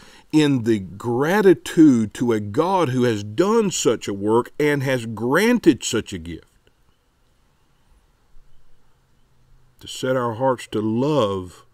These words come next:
the one who first loved us. The work of God by grace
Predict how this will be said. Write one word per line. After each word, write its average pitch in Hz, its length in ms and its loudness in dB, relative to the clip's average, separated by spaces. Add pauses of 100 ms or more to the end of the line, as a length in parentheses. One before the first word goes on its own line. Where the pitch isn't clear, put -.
(480)
the 104 80 -6
one 110 240 -6
who 107 120 -6
first 107 380 -8
loved 101 260 -8
us. 92 420 -20 (4000)
The 113 80 -14
work 131 260 0
of 113 100 -4
God 123 300 2
by 113 160 -2
grace 110 680 -2